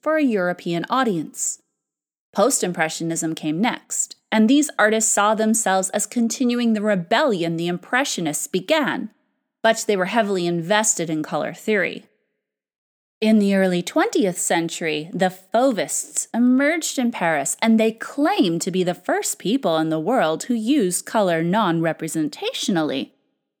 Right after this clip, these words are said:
even though many other cultures outside of Europe produced artists who also used unrealistic colors. The Cubists spawned the next artistic movement,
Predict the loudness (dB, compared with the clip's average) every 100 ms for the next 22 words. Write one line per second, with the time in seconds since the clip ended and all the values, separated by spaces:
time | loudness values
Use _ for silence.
0 | _ -4 0 0 0 -2 0 2 4 4
1 | 4 2 2 2 0 -2 -2 -2 -2 -4
2 | -2 -2 -2 -2 -2 -2 -2 0 0 0
3 | -2 -2 -2 -4 -4 -2 -2 -2 -2 -2
4 | 0 -2 -4 -4 -6 -8 -6 -4 -2 -2
5 | 0 -2 -2 -2 -2 -4 -2 0 0 0
6 | -2 -2 -4 -6 -4 0 0 -2 -4 -6
7 | -6 _ _ _ _ _ _ _ _ _
8 | _ _ _ -2 -2 -2 0 0 0 0
9 | 0 2 2 2 0 -2 0 0 -2 -4
10 | -4 -4 -6 -6 -6 -4 -4 -4 -6 -6
11 | -10